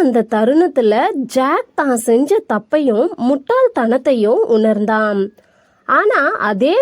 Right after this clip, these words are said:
நேரத்துல அவன் செஞ்ச அந்த முட்டாள்தனம் தான் அந்த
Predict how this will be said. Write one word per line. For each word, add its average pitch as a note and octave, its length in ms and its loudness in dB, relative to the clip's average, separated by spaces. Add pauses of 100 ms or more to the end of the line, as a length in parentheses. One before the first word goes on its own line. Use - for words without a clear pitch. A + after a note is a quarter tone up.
நேரத்துல C#4 600 0 (180)
அவன் B3+ 320 -2
செஞ்ச D#4+ 420 0
அந்த C4+ 260 0
முட்டாள்தனம் C4 800 0
தான் C4+ 400 -2
அந்த C4 300 -2